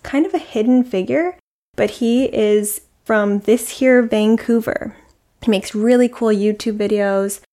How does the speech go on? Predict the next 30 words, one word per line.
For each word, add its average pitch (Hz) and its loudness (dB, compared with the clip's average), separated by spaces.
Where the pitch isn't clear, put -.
breaking 214 2
down 180 -4
politics 233 0
and 185 0
various 190 -2
other 190 -2
topics 185 -6
that 208 -6
come 196 -2
to 202 -4
mind. 190 0
He's 190 -2
a 175 -4
student, 220 0
super - -4
interesting, 185 -4
and 196 -2
he's 214 2
gonna 240 4
use 208 4
his 202 -2
demos, 247 0
almost, 285 -2
like - -14
his 196 -6
YouTube 196 -2
videos, 240 -2
break 208 0
it 233 0
down, 196 -2